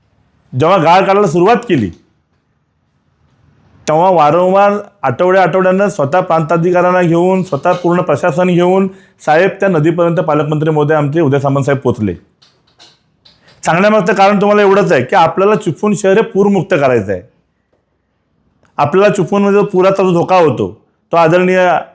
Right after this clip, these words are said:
आपले आमदार शेखर सरांनी नलावडे बंधारासारखा विषय घेतला हातामध्ये, त्याला आमच्या पालकमंत्री महोदय-, महोदयांनी किंवा, अ, आदरणीय, अ, एकनाथ शिंदे साहेब असतील, देवेंद्र फडणवीस साहेब असतील, अजित पवार असतील, यांनी निधी उपलब्ध करून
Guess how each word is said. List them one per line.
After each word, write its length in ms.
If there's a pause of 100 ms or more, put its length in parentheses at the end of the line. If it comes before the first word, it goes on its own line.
आपले 240
आमदार 320
शेखर 280
सरांनी 420 (400)
नलावडे 300
बंधारासारखा 560
विषय 300
घेतला 260
हातामध्ये, 480 (960)
त्याला 180
आमच्या 480
पालकमंत्री 760
महोदय-, 240
महोदयांनी 440
किंवा, 440 (360)
अ, 100 (680)
आदरणीय, 360 (2750)
अ, 260 (460)
एकनाथ 340
शिंदे 260
साहेब 220
असतील, 380
देवेंद्र 260
फडणवीस 400
साहेब 220
असतील, 280
अजित 240
पवार 240
असतील, 260
यांनी 180
निधी 320
उपलब्ध 400
करून 280